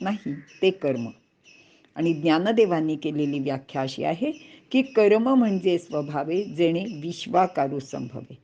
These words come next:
कर्म म्हणजे स्वभावतःच किंवा निसर्गतःच ज्यामुळे ही विश्वरचना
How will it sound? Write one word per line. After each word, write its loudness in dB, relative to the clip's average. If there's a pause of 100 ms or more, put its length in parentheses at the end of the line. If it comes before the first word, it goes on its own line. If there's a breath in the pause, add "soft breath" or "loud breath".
(440 soft breath)
कर्म 6
म्हणजे 4
स्वभावतःच -2
किंवा -2
निसर्गतःच -2 (380 soft breath)
ज्यामुळे 4 (160)
ही -2
विश्वरचना -2